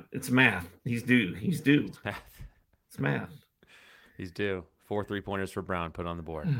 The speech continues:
Speaker 1: Well, Matt, this is throwback just like the old days. Um,
Speaker 2: Yeah.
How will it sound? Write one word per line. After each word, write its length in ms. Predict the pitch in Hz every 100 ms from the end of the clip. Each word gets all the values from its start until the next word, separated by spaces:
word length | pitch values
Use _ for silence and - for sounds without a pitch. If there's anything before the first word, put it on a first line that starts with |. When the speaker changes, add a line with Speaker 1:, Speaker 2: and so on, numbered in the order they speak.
| 85 71 - -
Speaker 1:
Well, 160 | 139 135
Matt, 380 | 143 185 185 165
this 220 | 170 -
is 320 | 127 117 - - - -
throwback 500 | 190 180 165 160 143
just 220 | 151 151
like 180 | 143 -
the 120 | 117
old 240 | 127 135
days. 560 | 123 123 123 120 117 104
Um, 380 | 104 101 95 90
Speaker 2:
Yeah. 220 | 90 69